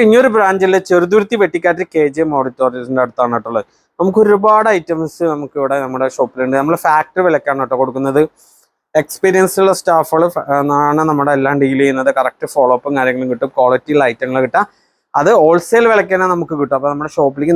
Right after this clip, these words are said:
നേരിട്ട് വരിക. ആളുകൾ ഫോണിൽ കുറെ കസ്റ്റമർ വിളിക്കലുണ്ട്, ഫോണിൽ വിളിച്ചാൽ കറക്റ്റ് ആവില്ല. അതുകൊണ്ടാണ് നമ്മുടെ ഷോപ്പിൽ നേരിട്ട് വന്ന് വിസിറ്റ് ചെയ്യാം. നമ്മുടെ വീഡിയോസിലെ ഓഫറുകൾ സ്ക്രീൻഷോട്ട് എടുക്കുക, ഈ മോഡലൊക്കെ. അപ്പൊ ഈ വീഡിയോക്ക് കമന്റ് ചെയ്യുന്നവർക്കാണ് കേട്ടോ സ്പെഷ്യൽ ഓഫറുകൾ, മുമ്പ് എടുത്തു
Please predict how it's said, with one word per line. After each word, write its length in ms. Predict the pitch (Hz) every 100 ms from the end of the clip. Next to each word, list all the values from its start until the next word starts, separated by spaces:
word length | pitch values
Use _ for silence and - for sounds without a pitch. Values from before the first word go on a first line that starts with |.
| 156
നേരിട്ട് 320 | 147 160 175 156
വരിക. 180 | 147 143 135
ആളുകൾ 600 | 135 139 147 147 151 160 175 -
ഫോണിൽ 420 | 147 139 143 160 170 165
കുറെ 140 | 156 156
കസ്റ്റമർ 320 | 156 151 151 156
വിളിക്കലുണ്ട്, 440 | 147 131 151 147 143
ഫോണിൽ 280 | 139 131 139 151
വിളിച്ചാൽ 280 | 143 156 143
കറക്റ്റ് 280 | 135 - 156
ആവില്ല. 180 | 143 143 127
അതുകൊണ്ടാണ് 400 | 135 139 147 147
നമ്മുടെ 200 | 147 143 -
ഷോപ്പിൽ 300 | 135 127 156 165
നേരിട്ട് 280 | 147 156 165
വന്ന് 120 | 160 160
വിസിറ്റ് 260 | 147 147 165
ചെയ്യാം. 180 | 202 247 _ _ _ _ 156
നമ്മുടെ 180 | 202 220
വീഡിയോസിലെ 420 | 202 190 180 190 180
ഓഫറുകൾ 320 | 160 165 170 175 -
സ്ക്രീൻഷോട്ട് 520 | 165 165 160 185 185
എടുക്കുക, 240 | 175 160 160
ഈ 20 | 151
മോഡലൊക്കെ. 480 | 147 139 139 135 160 190 _ _ - 135
അപ്പൊ 120 | 208 202
ഈ 40 | 254 277
വീഡിയോക്ക് 340 | 240 233 233 214
കമന്റ് 280 | 185 185 208
ചെയ്യുന്നവർക്കാണ് 500 | 196 190 180 185 175
കേട്ടോ 160 | 160 156
സ്പെഷ്യൽ 340 | - 147 170 165
ഓഫറുകൾ, 320 | 156 160 151 160 156
മുമ്പ് 200 | 147 160 170
എടുത്തു 200 | 147